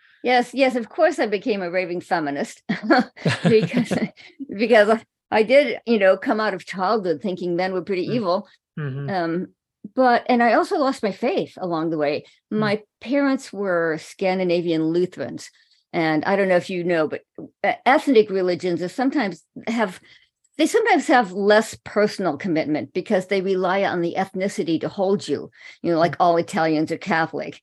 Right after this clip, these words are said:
Speaker 1: And so when I started asking questions in high school, um, I'm attending a s-, public high school, all my textbooks are secular, all my teachers are secular. And I started just asking, "How do we know Christianity's true?" That was really it,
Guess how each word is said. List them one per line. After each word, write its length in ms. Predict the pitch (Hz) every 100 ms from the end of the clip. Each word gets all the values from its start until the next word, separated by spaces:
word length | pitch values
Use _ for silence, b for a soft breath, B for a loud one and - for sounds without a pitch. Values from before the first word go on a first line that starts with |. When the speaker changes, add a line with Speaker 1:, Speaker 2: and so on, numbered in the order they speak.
| b b b -
Speaker 1:
And 540 | 170 147 156 175 180 202
so 400 | - 214 202 180
when 180 | 220 214
I 100 | 220
started 400 | - 233 208 -
asking 380 | 190 - 180
questions 460 | 160 190 196 185 147
in 120 | 151
high 180 | 143 175
school, 400 | - - 127 110 b b b _ _
um, 280 | - 170 151 -
I'm 140 | 185
attending 400 | 160 202 170 165
a 20 |
s-, 240 | 151 - - _ 160
public 280 | 175 180 196
high 160 | 156
school, 480 | 160 - 160 156 160
all 120 | 165
my 140 | 165 170
textbooks 560 | - 170 - 170 170 170
are 20 |
secular, 540 | - 156 165 156 151
all 120 | -
my 120 | 156 175
teachers 380 | 170 151 160
are 60 | 151
secular. 520 | 156 147 - 143 139 B B B B
And 180 | 190 185
I 60 | 175
started 360 | - 180 170 165
just 180 | 170 -
asking, 400 | 160 185 - 165
"How 140 | 175 214
do 80 |
we 100 | 277
know 460 | 240 269 220 170 214 _ -
Christianity's 680 | 208 - 180 185 175 202 -
true?" 440 | 285 311 147 - _ _ _ _ _ _ _
That 140 | 165 -
was 200 | 226 156
really 340 | 180 233 160
it, 280 | 269 - -